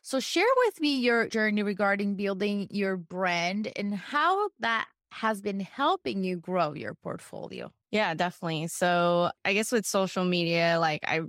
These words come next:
Speaker 2: really started my YouTube channel in twenty nineteen and then TikTok on,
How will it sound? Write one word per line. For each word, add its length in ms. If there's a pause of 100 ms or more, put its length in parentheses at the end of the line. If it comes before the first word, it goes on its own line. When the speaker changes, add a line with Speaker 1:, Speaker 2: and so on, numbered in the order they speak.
(280)
Speaker 2:
really 260
started 500
my 140
YouTube 360
channel 300
in 380
twenty 300
nineteen 920 (460)
and 160
then 360
TikTok 600
on, 260